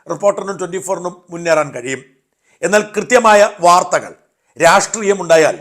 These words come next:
ഏഷ്യാനെറ്റ് തന്നെയായിരിക്കും മുമ്പിലെന്ന്. ഈ ആഴ്ച അൻവറിന്റെ വെളിപ്പെടുത്തൽ ഉണ്ടായപ്പോൾ തീർച്ചയായും ഞാൻ കരുതുന്നത് വലിയ വ്യത്യാസത്തിൽ ഏഷ്യാനെറ്റ്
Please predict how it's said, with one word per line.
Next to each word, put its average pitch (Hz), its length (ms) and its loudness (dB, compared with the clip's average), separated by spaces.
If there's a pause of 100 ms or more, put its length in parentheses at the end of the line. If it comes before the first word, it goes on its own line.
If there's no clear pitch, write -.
(400)
ഏഷ്യാനെറ്റ് 180 600 -2
തന്നെയായിരിക്കും 156 420 -8
മുമ്പിലെന്ന്. 123 420 -12 (380)
ഈ 277 100 2 (100)
ആഴ്ച 175 240 0 (600)
അൻവറിന്റെ 240 520 2
വെളിപ്പെടുത്തൽ 208 540 -2 (140)
ഉണ്ടായപ്പോൾ 170 460 0 (460)
തീർച്ചയായും 202 640 2
ഞാൻ 185 100 0 (100)
കരുതുന്നത് 185 480 -2 (560)
വലിയ 196 240 4
വ്യത്യാസത്തിൽ 196 580 0 (360)
ഏഷ്യാനെറ്റ് 170 460 -6